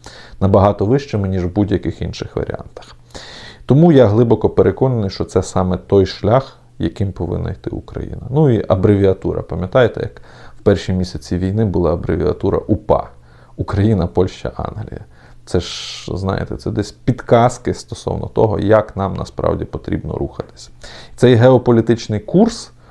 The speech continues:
насправді, в цілому, має набагато більше значення, ніж може здатися на перший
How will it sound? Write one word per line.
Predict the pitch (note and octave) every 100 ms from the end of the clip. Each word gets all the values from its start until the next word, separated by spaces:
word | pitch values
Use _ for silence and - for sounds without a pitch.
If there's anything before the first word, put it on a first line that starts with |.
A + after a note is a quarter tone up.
| - - -
насправді, | G2 - F2+ - F#2+
в | -
цілому, | - G2 G#2 -
має | F#2+ G#2
набагато | A2 G#2+ G#2+ A#2+ B2+ G#2+
більше | B2 A2+ G#2+
значення, | A2 E3 - B2+ A2
ніж | A#2 C3+ -
може | A2 A#2 A2+
здатися | F2 F2+ F#2+ - -
на | - -
перший | - - -